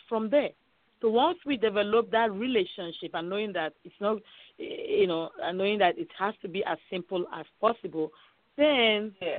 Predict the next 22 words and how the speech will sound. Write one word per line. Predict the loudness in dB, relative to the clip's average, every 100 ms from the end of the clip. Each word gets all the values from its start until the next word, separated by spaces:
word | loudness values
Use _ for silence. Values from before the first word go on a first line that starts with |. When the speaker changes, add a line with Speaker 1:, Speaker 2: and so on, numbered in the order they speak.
| -6
Speaker 1:
we | -10
can | -4 -2 4
now | 4 4
go | 4 2 2
towards, | -4 2 4 4 0
you | -4
know, | -4 -4
what, | -2 -4 -4 -2
uh, | 0 2 0 -2 -4 -8
Minister | -10 -10 -8 -4
Deborah | 0 0 2 2
is | 0
talking | -4 -6 -4 -6
about, | 0 2 2
the | -2
wailing | -2 -2 -2 -2 -2
women. | -4 -2 -2
That's | -2 -4 0
where | 2
we | 2
now | 2 0
go | 0 -2